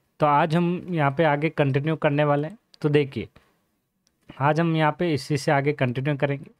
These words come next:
देखिए क्या करते हैं यहाँ पे। तो यहाँ पे सबस्क्रिप्ट, सुपरस्क्रिप्ट हो चुका है। अब हम फॉन्ट ग्रुप में आज हम जो, अ, एक्स्ट्रा जो ऑप्शन जो रहते हैं, क्वेश्चन जो पूछे जाते हैं, तो यहाँ पे ये जो साइन है यहाँ पे, इस एरो पे क्लिक करने पे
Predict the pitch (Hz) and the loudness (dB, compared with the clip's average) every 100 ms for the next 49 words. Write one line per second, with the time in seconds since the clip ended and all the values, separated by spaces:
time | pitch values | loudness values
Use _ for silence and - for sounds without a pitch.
0 | - 139 135 143 147 147 139 131 143 135 | -4 -4 -2 -2 0 0 -2 -6 -4 -4
1 | 135 175 - _ - - - _ - 170 | -6 -10 -20 _ -20 -20 -20 _ -2 2
2 | 180 175 202 190 180 160 156 - 180 156 | 2 2 0 2 0 0 -2 0 -2 0
3 | 170 156 156 - 170 151 160 156 151 160 | -2 2 0 2 -2 0 0 0 0 0
4 | 160 160 156 170 165 - 156 170 165 151 | 0 2 2 2 -2 0 2 2 0 0
5 | 156 143 156 151 147 156 156 165 143 147 | 0 2 2 2 0 -2 -4 -8 0 2
6 | 143 143 _ _ _ - - _ - 127 | 2 0 _ _ _ -20 -20 _ -2 2
7 | 127 151 147 139 - 185 165 170 170 156 | 2 2 0 0 0 2 4 4 4 2
8 | 135 160 160 156 151 139 135 151 147 147 | 0 0 2 4 4 2 2 0 0 -2
9 | 131 156 147 143 135 147 135 123 139 143 | 0 0 0 0 0 2 2 2 0 0
10 | 160 143 135 135 139 117 127 165 180 185 | 2 2 2 2 0 0 0 2 2 -2
11 | - 151 147 139 120 - - 175 - 165 | 0 0 2 2 2 -2 -4 -4 2 2
12 | 180 180 170 165 160 151 139 143 135 | 2 0 0 2 2 2 2 0 -2